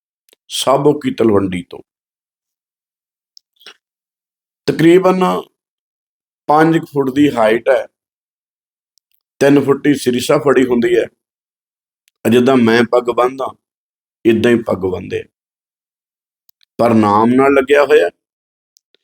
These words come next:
ਗਿਆਨੀ ਹਰਪ੍ਰੀਤ ਸਿੰਘ ਜੀ ਜਥੇਦਾਰ।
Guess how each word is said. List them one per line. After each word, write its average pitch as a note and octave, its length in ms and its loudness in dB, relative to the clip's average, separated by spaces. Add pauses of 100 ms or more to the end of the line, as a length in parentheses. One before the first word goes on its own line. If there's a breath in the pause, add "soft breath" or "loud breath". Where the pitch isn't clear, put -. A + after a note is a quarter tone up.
(400)
ਗਿਆਨੀ C3 640 0
ਹਰਪ੍ਰੀਤ B2 720 -2
ਸਿੰਘ C3+ 400 -2
ਜੀ A2 300 -2 (1040)
ਜਥੇਦਾਰ। B2 760 0